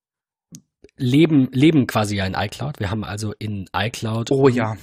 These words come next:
Speaker 1: unsere,
Speaker 2: <laughs>
Speaker 1: ähm, unsere Daten auch gespeichert und eben nicht nur im Backup, daher sind die kleiner. Das mag variieren bei, bei,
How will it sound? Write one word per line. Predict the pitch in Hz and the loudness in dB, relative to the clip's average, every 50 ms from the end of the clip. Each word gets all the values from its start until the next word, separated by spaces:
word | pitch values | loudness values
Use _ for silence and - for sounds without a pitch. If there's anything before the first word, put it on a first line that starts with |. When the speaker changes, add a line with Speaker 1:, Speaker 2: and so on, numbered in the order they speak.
| - - | -6 2
Speaker 1:
unsere, | 135 131 - 117 113 113 90 107 107 104 - - - | 4 4 4 6 4 2 2 2 0 0 0 -2 -2
Speaker 2:
<laughs> | - | -4
Speaker 1:
ähm, | 107 104 101 98 95 95 95 95 - _ _ _ _ _ _ _ _ | -4 -4 -2 -2 -4 -8 -10 -12 -16 _ _ _ _ _ _ _ _
unsere | - 135 131 120 127 107 117 | 2 2 4 4 4 2 0
Daten | 104 - 104 117 131 - 131 117 - | 2 2 2 2 2 2 -2 -2 0
auch | - 110 110 - - - - _ | 2 2 2 0 -2 -8 -16 _
gespeichert | - 117 - - - - 92 104 131 - - 151 127 117 | -6 -4 -2 -2 -2 0 0 0 2 2 2 2 2 0
und | 117 - | -2 -2
eben | 120 120 113 | -2 -2 0
nicht | 113 117 120 127 117 - - - | 0 2 2 2 2 0 -2 -4
nur | 117 120 131 135 147 | 0 2 4 4 4
im | 131 127 120 | 4 2 0
Backup, | - - - 135 113 - | 0 2 2 0 0 2
daher | - 107 113 117 | 2 0 2 0
sind | 104 107 104 101 | 0 -2 -4 -4
die | 107 | -6
kleiner. | 98 - - 98 98 101 104 98 - - - - - - | -8 -6 -4 -2 -2 -2 -2 -4 -8 -12 -16 -16 -8 -4
Das | - 107 - - | -2 -2 2 4
mag | 107 107 117 139 131 123 | 4 4 4 4 4 4
variieren | 110 104 110 - 107 117 117 110 | 2 2 2 2 2 0 0 2
bei, | 104 101 101 107 107 - | 2 0 0 -2 -2 -2
bei, | - 101 101 101 104 104 | -2 -2 0 0 -2 -4